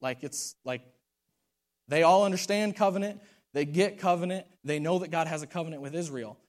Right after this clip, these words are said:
Covenant means when you enter into covenant with someone, this is a super short paraphrase,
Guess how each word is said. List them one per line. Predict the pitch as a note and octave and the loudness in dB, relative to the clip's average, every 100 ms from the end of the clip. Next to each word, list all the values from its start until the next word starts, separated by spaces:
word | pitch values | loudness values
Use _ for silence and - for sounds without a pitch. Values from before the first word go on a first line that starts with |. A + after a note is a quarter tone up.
| _ | _
Covenant | - G#3 G#3 F#3+ F3+ - _ _ | 2 4 4 -2 -6 -12 _ _
means | D#3 F3+ D3+ D3+ E3 | -2 0 0 -2 -6
when | D#3 | -8
you | D3+ | -10
enter | D#3 F3+ F3+ | -6 -4 -4
into | D3+ | -6
covenant | - G3 D#3+ | 0 0 0
with | C3+ | -6
someone, | - B2+ B2+ | -8 -6 -8
this | B2+ | -8
is | C3 | -12
a | |
super | - - - G#3 F#3 C#3+ | -12 -10 -6 -4 -4 -6
short | B2 - C#3 - | -10 -10 -10 -10
paraphrase, | - B2 A#2 A2+ A2 | -12 -12 -12 -14 -14